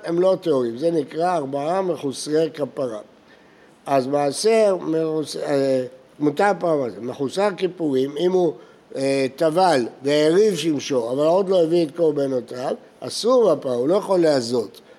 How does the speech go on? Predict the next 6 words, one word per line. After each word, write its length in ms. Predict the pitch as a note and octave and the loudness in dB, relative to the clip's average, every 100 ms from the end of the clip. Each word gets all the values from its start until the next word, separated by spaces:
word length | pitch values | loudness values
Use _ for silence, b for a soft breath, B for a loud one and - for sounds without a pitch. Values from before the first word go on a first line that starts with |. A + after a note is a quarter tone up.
| B - | B -8
הוא 100 | C3+ | -2
מותר 440 | D3+ C#3 G#3 A3 | -2 0 2 4
בתרומה 580 | G3 F3+ E3+ D#3+ F3+ G3 | 2 -2 -2 -2 0 0
ובמעשר. 800 | F#3 F3 E3 D#3 B2+ B2+ G#2+ F#2+ - _ _ A2+ | 0 0 0 -2 -6 -8 -8 -10 -16 _ _ -2
ואם 380 | C3+ G3+ F#3 | 2 4 4
היית, 360 | D3 F3 G3+ | 4 4 2